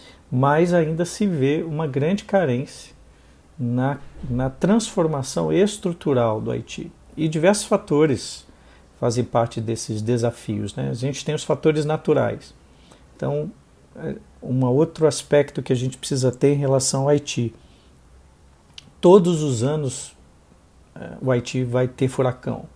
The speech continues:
vai ter tempestade tropical, vai ter ciclone. Isso é algo que faz parte do calendário do Haiti, né? Provavelmente, a cada alguns anos, o Haiti vai ter outro terremoto.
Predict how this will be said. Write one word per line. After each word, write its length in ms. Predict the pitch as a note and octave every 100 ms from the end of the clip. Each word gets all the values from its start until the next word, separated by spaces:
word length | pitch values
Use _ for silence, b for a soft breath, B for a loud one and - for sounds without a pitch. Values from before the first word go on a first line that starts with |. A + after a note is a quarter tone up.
| _ b b b b
vai 100 | C3
ter 160 | A#2+ C3
tempestade 520 | C3+ C3 A#2+ B2 A#2+
tropical, 600 | B2+ A#2 A#2 - A2+ A2
vai 100 | A#2+
ter 140 | -
ciclone. 680 | B2+ C3 - C3 B2 A#2 G#2 - b b b b
Isso 260 | D3 C#3+ E3
é 40 |
algo 260 | D#3 D#3+ D#3+
que 100 | -
faz 220 | - E3+
parte 360 | - F3 F3 E3+
do 80 | D#3
calendário 640 | - E3+ F#3+ C3+ C#3+ D#3+
do 100 | A#2+
Haiti, 360 | A2 G#2 - - - - - B B B B B
né? 220 | C3 C#3 C#3+ -
Provavelmente, 1000 | - G3 G3+ F#3 D3+ C#3 C3 D#3+ F3+ -
a 20 | -
cada 640 | - D3 D3+ B2+ A2+ - G#3 -
alguns 480 | B2 A#2 D3+ E3 A2+
anos, 400 | C3 E3+ E3 C3+
o 40 |
Haiti 280 | D3+ - D#3+
vai 180 | D3+ E3+
ter 200 | - F3
outro 300 | F3 G3+ -
terremoto. 640 | B3+ G#3 E3+ D3 E3 -